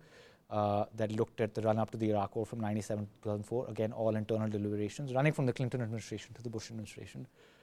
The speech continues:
again, all internal. Um, I think your question is, you know, how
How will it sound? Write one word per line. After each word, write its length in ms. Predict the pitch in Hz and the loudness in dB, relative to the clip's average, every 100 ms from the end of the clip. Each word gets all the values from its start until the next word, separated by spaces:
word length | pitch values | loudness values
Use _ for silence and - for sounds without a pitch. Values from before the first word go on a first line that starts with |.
| - | -4
again, 220 | 117 113 | 2 4
all 160 | 110 107 | 4 2
internal. 440 | 104 107 107 151 - - - - - | 0 -2 -2 -4 -10 -20 -20 -20 2
Um, 440 | 117 120 123 120 - - | 8 10 8 6 -4 -16
I 840 | - - - _ - _ _ _ 139 | -20 -20 -20 _ -20 _ _ _ 6
think 80 | 139 | 12
your 120 | 147 | 12
question 280 | 156 127 139 | 10 4 4
is, 80 | 131 | 4
you 60 | |
know, 100 | 135 | 4
how 400 | 110 147 151 151 | 8 10 12 10